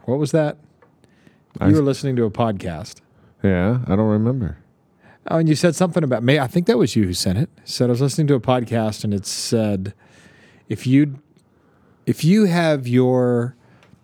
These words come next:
Speaker 1: promotional package all together, a nice, pretty promotional
Speaker 2: Oh,
Speaker 1: package,
Speaker 2: that's right.
Speaker 1: that, uh, then it probably means you're not working." <laughs>
Speaker 2: Yeah, but that's kind of funny. Well, what I guess that means is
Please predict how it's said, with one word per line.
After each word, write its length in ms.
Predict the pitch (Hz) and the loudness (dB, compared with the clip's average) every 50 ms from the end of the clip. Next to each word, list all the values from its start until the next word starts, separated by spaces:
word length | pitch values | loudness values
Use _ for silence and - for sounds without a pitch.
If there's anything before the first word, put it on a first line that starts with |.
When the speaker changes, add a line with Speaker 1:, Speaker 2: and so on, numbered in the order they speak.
| _ _ _ _ | _ _ _ _
Speaker 1:
promotional 580 | _ - 123 120 123 131 143 - - 131 123 113 | _ -2 0 2 2 2 2 0 -2 -2 -2 -2
package 640 | 104 - 117 120 113 - 120 107 98 95 - - - - - _ _ | -2 -2 -2 -2 -2 -2 -4 -4 -4 -4 -8 -10 -10 -14 -20 _ _
all 340 | - 117 120 127 131 131 123 | 0 2 4 4 2 2 0
together, 400 | - 127 113 120 117 107 110 101 | -2 -2 0 0 0 2 0 0
a 60 | 98 | 0
nice, 280 | 95 95 107 120 113 | 0 0 0 -2 -4
pretty 280 | - - - 139 123 110 | -6 -2 0 0 0 0
promotional 500 | - - 107 107 104 101 - - 110 98 | 0 -2 0 0 0 0 -2 0 0 2
Speaker 2:
Oh, 40 | 98 | 4
Speaker 1:
package, 500 | 110 113 113 110 120 - - - - - | 4 4 4 4 0 -2 -4 -4 -4 -2
Speaker 2:
that's 120 | 82 82 | -2 -2
right. 200 | 90 92 80 73 - - - - - - - _ _ _ _ | -2 -2 -4 -6 -10 -16 -20 -20 -20 -20 -20 _ _ _ _
Speaker 1:
that, 400 | - 113 110 107 104 - _ - | 0 0 2 2 0 -4 _ -4
uh, 240 | 117 104 101 101 98 101 - | -4 -2 -2 -4 -6 -8 -8
then 360 | - 110 113 113 110 107 110 - | -4 -2 -2 0 0 -2 -4 -6
it 120 | - 117 | -8 -6
probably 440 | - - 143 135 120 117 110 113 110 | -2 0 0 0 0 -2 -2 -2 -2
means 240 | 104 107 107 101 95 | 0 0 0 0 0
you're 100 | 107 101 | 0 0
not 180 | 98 95 92 | 0 -2 -2
working." 440 | 95 98 92 85 - 92 85 78 - - | 0 -2 -2 -2 -4 -8 -10 -10 -12 -14
<laughs> 60 | - - - - - 180 - - - 175 - | -16 -16 -16 -12 -12 -12 -12 -10 -10 -6 0
Speaker 2:
Yeah, 160 | - 127 139 | 2 2 2
but 160 | 143 131 113 - | 2 0 -2 0
that's 240 | 101 110 127 - | 0 -2 -2 -4
kind 220 | - - 139 127 120 | -6 -2 0 0 0
of 80 | 98 | 0
funny. 420 | - - 95 104 113 110 85 71 - - | 0 -2 -2 0 0 0 -2 -4 -6 -2
Well, 180 | - 104 110 | 0 0 2
what 160 | 117 131 139 | 2 2 0
I 80 | 139 131 | 0 0
guess 240 | 107 120 120 113 - | 0 0 -2 0 0
that 160 | 117 101 - | -2 -2 0
means 420 | 73 98 107 117 123 117 101 92 | 0 0 2 2 0 0 0 0
is 420 | 92 85 82 85 82 82 - - | 0 0 0 0 -2 -4 -8 -12